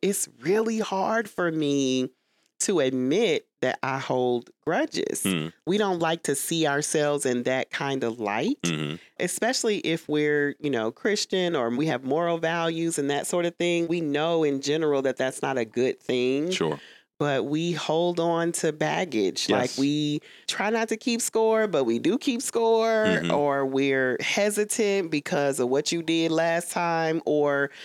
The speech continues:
Speaker 1: you know, I, I say this when we talk a lot. Anytime you catch yourself saying "you always" or "you never,"
Speaker 2: Mm.
Speaker 1: that's a good sign you holding a grudge.
Speaker 2: Mm. I agree.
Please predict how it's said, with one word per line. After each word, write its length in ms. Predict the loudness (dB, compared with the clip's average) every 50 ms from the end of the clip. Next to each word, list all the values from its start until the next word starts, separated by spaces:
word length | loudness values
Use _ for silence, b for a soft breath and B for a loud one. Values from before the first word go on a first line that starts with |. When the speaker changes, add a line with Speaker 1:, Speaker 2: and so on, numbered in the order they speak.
| B B B -4
Speaker 1:
you 80 | -2
know, 200 | 0 0 0 0 0
I, 220 | 0 -2 -2 -2 -2
I 120 | -2 -2
say 220 | -2 0 0 0 2
this 280 | 2 0 0 -2 -6
when 180 | -4 -2 0 0
we 120 | 0 0
talk 340 | -2 -2 -2 -2 -2 -2 -2
a 60 | -2
lot. 500 | -2 -2 0 0 0 0 0 0 -2 -2 0 0
Anytime 640 | 0 0 0 -2 -4 -4 -2 -2 0 0 0 -2
you 140 | -2 -4 -8
catch 380 | -8 -6 -2 -2 -2 -2 0 0
yourself 520 | 0 0 0 0 0 0 0 2 0 0
saying 500 | -2 -2 0 2 2 2 2 2 0 0
"you 180 | -2 -2 -2 0
always" 920 | 0 0 2 2 2 2 2 2 2 2 2 2 2 0 0 -2 -4 -6 B B B B B B B 0
or 140 | 2 2 2
"you 300 | 2 0 0 0 2 2
never," 800 | 2 2 4 4 4 2 2 0 2 2 4 4 2 2 2
Speaker 2:
Mm. 240 | 2 2 0 0 -4 b b b _ -4
Speaker 1:
that's 200 | -2 0 0 0
a 80 | -2
good 300 | -2 0 0 0 0 0
sign 400 | 0 -2 -2 0 0 0 0 0
you 120 | 0 0 0
holding 340 | 0 -2 0 0 0 -2 -2
a 40 |
grudge. 640 | -2 -2 -2 -2 0 0 -2 -4 -4 -6 -8 -8 -6 -6
Speaker 2:
Mm. 220 | -4 -4 -4 -4 -6 -10 _ _ _ _ _ _ _ _ _ -6
I 140 | -2 -2 -2
agree. 280 | 0 0 0 -2 -2